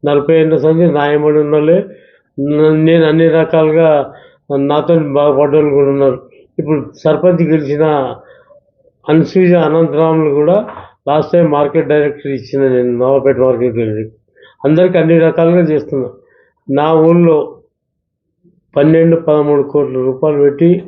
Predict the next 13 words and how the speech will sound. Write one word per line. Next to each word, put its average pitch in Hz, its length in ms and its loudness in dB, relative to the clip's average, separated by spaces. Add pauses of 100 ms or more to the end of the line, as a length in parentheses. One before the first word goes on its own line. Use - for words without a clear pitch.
(200)
డెవలప్ 139 320 0
చేసిన 139 300 0
హండ్రెడ్ 139 640 -2
ప-, 147 400 0
హండ్రెడ్ 143 340 0
పర్సెంట్ 143 440 0 (600)
అండర్ 147 260 2
గ్రౌండ్ 156 220 0
డ్రైనేజ్, 143 540 2
హండ్రెడ్ 143 320 -2
పర్సెంట్ 147 720 0 (360)
సీసీ 160 360 -2
రోడ్లు, 143 440 0